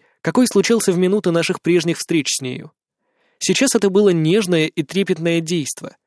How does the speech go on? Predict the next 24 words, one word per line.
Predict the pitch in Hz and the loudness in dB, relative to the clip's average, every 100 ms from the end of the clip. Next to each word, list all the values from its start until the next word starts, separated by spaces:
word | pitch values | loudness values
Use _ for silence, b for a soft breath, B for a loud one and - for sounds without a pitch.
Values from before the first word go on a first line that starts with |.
| _ _ _ | _ _ _
как | 170 156 | -4 0
признание | 175 175 180 180 | 0 0 0 0
в | 170 | 0
любви. | 202 180 151 - _ _ _ _ _ _ _ _ _ | -2 -6 -12 -16 _ _ _ _ _ _ _ _ _
Марина | 147 170 247 285 | -2 2 4 6
затихла | 190 165 - 254 - 196 | 4 2 2 0 2 0
и | - 185 | 2 2
лишь | 180 - | 2 2
изредка | - 196 202 185 190 | 0 2 2 0 -2
всхлипывала, | - - 226 180 127 120 - - _ - | -2 0 0 0 -4 -6 -12 -16 _ -2
вытирая | 160 185 185 156 147 | 2 4 4 4 2
слезы | 170 151 147 | 2 0 2
на | 143 | 0
лице | 143 - 208 | -2 0 -2
тыльной | - 170 165 170 | 0 -2 0 0
стороной | - 165 143 135 | 2 0 0 -2
ладони. | 131 135 131 123 - _ _ _ _ - | -2 -2 -4 -6 -16 _ _ _ _ -10
"Мне | 139 135 | -6 -4
хочется | 139 - 147 - 143 | -6 -4 -4 -4 -4
отвечать | 135 143 - 131 | -2 -4 -2 -4
за | 131 | -4
тебя", — | 135 135 - _ _ _ | -6 -6 -8 _ _ _
сказал | - - 123 127 | -10 -8 -6 -8
я. | 113 123 | -10 -14